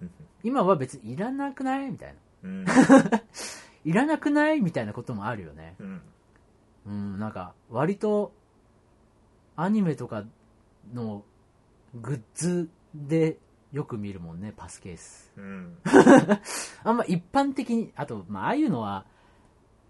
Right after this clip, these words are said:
Speaker 2: なんだろう、もう、これ以上、形態、形が変わりようがないから、進化はそれほどもうこれからしないんだろうけどね。
Speaker 1: うん。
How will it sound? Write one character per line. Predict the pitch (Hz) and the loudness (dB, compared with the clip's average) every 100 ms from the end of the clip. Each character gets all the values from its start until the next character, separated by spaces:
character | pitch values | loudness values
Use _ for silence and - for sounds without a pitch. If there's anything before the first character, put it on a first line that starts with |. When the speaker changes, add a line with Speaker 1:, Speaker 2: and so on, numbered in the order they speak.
| _ _ _ - | _ _ _ -6
Speaker 2:
な | 143 | -2
ん | 170 | 0
だ | 117 | -2
ろ | 98 90 _ _ _ - | -6 -12 _ _ _ 0
う、 | |
も | 196 208 139 95 _ _ _ - | 4 4 2 -2 _ _ _ -8
う、 | |
こ | 190 | -2
れ | 226 | 0
以 | 277 233 | 0 0
上、 | 165 110 101 _ _ _ | 0 -2 -6 _ _ _
形 | - 226 | 2 4
態、 | 233 233 220 - - | 4 2 0 -4 -10
形 | - - 214 - | -8 -2 -2 -2
が | 220 220 208 - - _ _ - | 0 0 -2 -16 -20 _ _ -8
変 | - 170 | 0 4
わ | 214 220 220 220 | 6 6 4 2
り | 214 208 208 | 2 2 2
よ | 254 | 2
う | |
が | 135 | 0
な | 107 180 | 0 0
い | 170 | 0
か | 117 | -4
ら、 | 107 95 92 - _ | -8 -8 -12 -18 _
進 | - - 262 | -10 -4 -2
化 | - 131 | -2 -2
は | 98 | -4
そ | - | -6
れ | 139 | -6
ほ | 135 156 | -2 0
ど | 156 | 0
も | 165 | 0
う | |
こ | - 135 | -2 -6
れ | 135 | -4
か | 143 | -4
ら | |
し | 139 147 | -4 -4
な | 170 | -4
い | 160 | -4
ん | |
だ | 95 | -8
ろ | 85 | -14
う | |
け | 78 | -18
ど | |
ね。 | 80 98 | -18 -14
Speaker 1:
う | 98 | -12
ん。 | 98 101 101 98 190 - | -12 -12 -14 -14 -16 -18